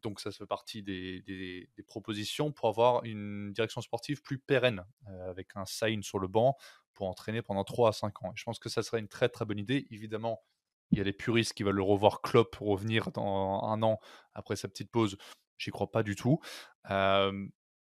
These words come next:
je le vois plutôt à la direction, heu, de, de l'Allemagne, et cetera. Mais je pense que le club va continuer un petit peu comme ça, à naviguer à, à vue. Le truc, c'est que, j'en ai parlé avec, heu, Adam, je sais pas, heu, Val, si on l'intégrera, mais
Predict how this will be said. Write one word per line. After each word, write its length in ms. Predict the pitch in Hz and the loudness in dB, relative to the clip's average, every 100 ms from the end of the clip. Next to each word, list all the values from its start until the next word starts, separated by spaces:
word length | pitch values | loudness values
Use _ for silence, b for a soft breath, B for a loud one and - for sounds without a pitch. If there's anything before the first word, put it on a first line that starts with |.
| - | -16
je 180 | 101 95 | -12 -8
le 80 | 92 | -4
vois 180 | 98 | -4
plutôt 200 | - - | -6 -6
à 40 | 95 | -6
la 60 | |
direction, 920 | 90 92 - - 101 92 90 92 92 92 | -4 -10 -10 -10 -8 -6 -6 -8 -10 -10
heu, 60 | - | -12
de, 160 | 98 87 | -12 -10
de 120 | 90 | -10
l'Allemagne, 340 | 92 95 98 95 | -8 -6 -8 -8
et 60 | |
cetera. 280 | - 117 135 | -6 -2 -2
Mais 380 | 113 123 151 - _ _ _ _ _ _ _ _ | 0 2 2 0 _ _ _ _ _ _ _ _
je 120 | - | -10
pense 200 | - 110 | -8 -6
que 100 | - | -4
le 140 | 107 104 | -2 -2
club 240 | - 113 | 0 0
va 120 | 107 | 0
continuer 400 | - 117 - 123 | -6 -8 -8 -6
un 80 | 117 | -6
petit 160 | - 107 | -6 -8
peu 100 | 117 | -6
comme 200 | 117 104 | -4 -2
ça, 380 | 117 113 117 104 | 2 4 4 2
à 40 | |
naviguer 600 | 101 104 104 110 113 113 | 2 -2 -2 -4 0 2
à, 200 | 101 98 | 2 2
à 100 | 104 | 0
vue. 300 | 98 120 170 B B B B B _ - | -2 0 -2 B B B B B _ -6
Le 120 | 104 | -2
truc, 260 | - 143 | 0 0
c'est 160 | - 110 | 0 -6
que, 360 | - 117 127 127 | -4 0 0 -2
j'en 180 | - 98 | -6 -6
ai 40 | |
parlé 260 | - 104 98 | -4 0 0
avec, 380 | 95 95 - 98 | 0 -4 -10 -8
heu, 240 | 90 90 | -6 -6
Adam, 340 | 95 95 110 107 | -6 -2 -2 -4
je 100 | 98 | -8
sais 140 | 98 | -8
pas, 240 | 101 101 92 | -4 -4 -4
heu, 240 | 90 98 147 104 | -8 -12 -16 -12
Val, 140 | 95 | -10
si 120 | - | -10
on 60 | 101 | -10
l'intégrera, 540 | 95 - 104 104 123 | -8 -6 0 6 6
mais 180 | 113 98 | 4 -4